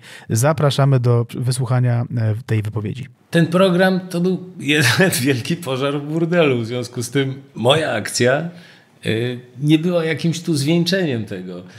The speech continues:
Speaker 2: To wszystko już tak się rozchwiało gdzieś tam w trakcie, to wszystko było tak rozchwiane, że to, że w ogóle nie było ofiar w ludziach, to jest sukces. W związku z tym, że taka jedna akcja,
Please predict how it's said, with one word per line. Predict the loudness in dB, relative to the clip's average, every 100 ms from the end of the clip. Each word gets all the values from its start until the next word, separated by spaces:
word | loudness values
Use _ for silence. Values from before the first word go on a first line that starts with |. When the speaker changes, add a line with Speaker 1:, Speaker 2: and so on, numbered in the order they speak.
| -20 -20 -20 -20 _ _ _ _ _ -2
Speaker 2:
To | 2
wszystko | 4 2 4 4
już | 4 0
tak | -4 -6 -2
się | 2
rozchwiało | 2 0 -2 2 2 2 -4
gdzieś | -6 -8
tam | -10 -14
w |
trakcie, | -6 -6 -6 -4 -4 -2
to | -4
wszystko | -4 -4 0
było | 0 0
tak | 2 2 2
rozchwiane, | -2 -2 -2 0 2 -2
że | -4 -4
to, | -4 -2
że | -4
w |
ogóle | -4 -2 -2
nie | -2
było | -4 -2
ofiar | -2 -2 -4
w | -2
ludziach, | -4 -2 -2
to | -4
jest | -6
sukces. | -2 -2 0 -2 -2
W |
związku | -2 -2 -2
z | -2
tym, | 2 2
że | 0
taka | -4 -4 -2
jedna | -2 -4 -2
akcja, | 0 0 2 -2